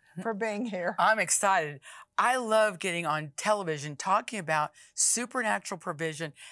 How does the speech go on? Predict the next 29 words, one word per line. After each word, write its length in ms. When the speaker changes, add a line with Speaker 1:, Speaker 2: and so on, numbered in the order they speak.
Speaker 2:
how 180
God 400
has 220
supplied 560
all 260
of 160
my 220
needs 280
according 380
to 60
his 140
riches 300
and 140
glory. 300
But 140
he 100
hasn't 480
just 220
done 160
it 160
for 140
me. 400
He 160
wants 460
to 100
do 220
it 160
for 160
you. 440